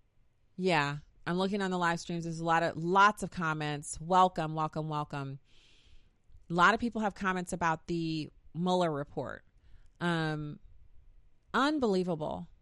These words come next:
unbelievable. I'm, I'm really su-, surprised that, um, that he allowed himself to be used in that way. And maybe he didn't have a choice. Maybe he really couldn't defy their pr-, subpoena, but it seems like I probably would have.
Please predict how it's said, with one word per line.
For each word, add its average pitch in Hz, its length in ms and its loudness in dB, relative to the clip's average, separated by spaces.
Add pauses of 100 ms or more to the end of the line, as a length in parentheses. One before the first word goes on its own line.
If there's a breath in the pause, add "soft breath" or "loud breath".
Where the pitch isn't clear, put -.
(140)
unbelievable. 208 680 2
I'm, 175 240 0 (100)
I'm 196 280 2
really 240 640 0
su-, - 420 -6
surprised 185 800 0
that, 156 260 -4
um, 151 480 -6 (880 soft breath)
that 190 100 -2
he 202 100 2
allowed 180 240 4
himself 175 300 -4
to - 80 -8
be 160 100 -6
used 170 320 -2
in 151 80 -6
that 143 180 -6
way. 143 320 -4
And 185 140 -2
maybe 220 220 0
he 247 100 0
didn't 214 200 0
have 175 120 -4
a 170 60 -8
choice. 156 360 -6
Maybe 185 200 -4
he 185 120 -2
really 170 280 -2
couldn't 180 380 -6
defy 175 340 -2
their 180 140 -4
pr-, - 140 -14
subpoena, 180 600 -6
but 165 240 -4
it 170 100 -8
seems 190 280 -6
like 165 180 -4
I 160 120 0
probably 147 420 -4
would 139 180 -6
have. - 320 -10